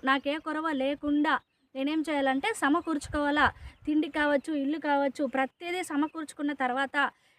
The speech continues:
ఇప్పుడు ప్రశాంతంగా కూర్చొని డబ్బులు, కావాల్సినంత డబ్బులు, బ్రతికినన్ని రోజులు డబ్బులు, బ్రతికనన్ని రోజులు మనకి వస్త్రాలు, ఇంట్లోనే అన్ని వసతులు చేసి పెట్టుకొని ఆ రోజు రాత్రి నిద్రపోతాడంట."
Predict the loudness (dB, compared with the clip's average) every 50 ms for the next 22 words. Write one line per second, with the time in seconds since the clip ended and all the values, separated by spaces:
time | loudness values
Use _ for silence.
0 | _ -10 -6 -4 -2 -2 -2 -2 -4 -4 -4 -2 0 2 2 2 2 2 2 2
1 | 0 0 -2 -4 -4 -2 -2 0 0 2 2 2 2 2 2 2 2 2 2 0
2 | 0 0 0 0 2 2 2 0 0 2 2 2 2 2 0 0 0 0 0 2
3 | 2 4 4 4 2 _ _ _ _ _ -6 -4 -2 -2 -2 -2 -2 0 2 4
4 | 4 4 4 4 4 2 2 2 2 0 2 2 2 2 2 2 2 2 2 2
5 | 2 2 0 -2 -2 0 0 2 2 4 4 4 4 4 4 4 4 4 4 4
6 | 4 4 6 6 4 2 _ _ -18 -8 -4 -2 0 0 0 2 2 2 2 0
7 | -2 -4 0 2 2 4 4 4 2 2 2 2 0 0 2 4 4 6 6 6
8 | 4 2 0 0 0 0 2 2 2 2 0 -2 0 0 -2 -2 -2 -2 -2 0
9 | 0 -2 -2 0 0 0 0 -2 -4 -6 -6 -6 -4 -4 -2 -2 0 -2 -2 -4
10 | -6 _ _ _ _ _ -2 0 2 2 2 2 0 0 0 0 0 0 2 2
11 | 2 2 2 2 0 0 0 -2 0 0 0 0 0 -2 -4 -4